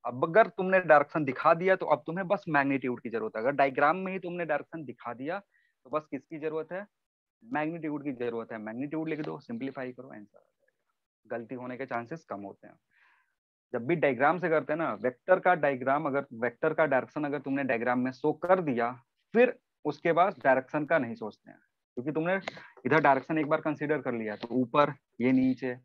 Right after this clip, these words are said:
अब तुम्हें क्या करना है? बस मैग्नीट्यूड चाहिए, क्योंकि जो ऊपर है अगर उसको पॉजिटिव लोगे तो जो नीचे होगा वो अपने आप नेगेटिव हो जाएगा।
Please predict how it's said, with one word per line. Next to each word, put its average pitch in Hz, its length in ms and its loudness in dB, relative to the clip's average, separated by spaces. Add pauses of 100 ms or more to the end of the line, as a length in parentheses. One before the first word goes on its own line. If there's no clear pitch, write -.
(800)
अब 180 180 -2
तुम्हें 185 200 4
क्या 175 140 4
करना 185 300 0
है? 196 140 -6
बस 135 200 -4
मैग्नीट्यूड 127 840 -2
चाहिए, 107 380 -8
क्योंकि - 440 -12
जो 147 160 0
ऊपर 170 320 4
है 175 80 4
अगर 151 180 2
उसको 147 220 -2
पॉजिटिव 160 380 0
लोगे 170 240 0
तो 156 120 -4
जो 117 120 -4
नीचे 117 220 -4
होगा 143 160 -2
वो 143 100 -4
अपने 147 140 -6
आप 143 140 -6
नेगेटिव 151 340 -2
हो 156 100 2
जाएगा। 131 320 -4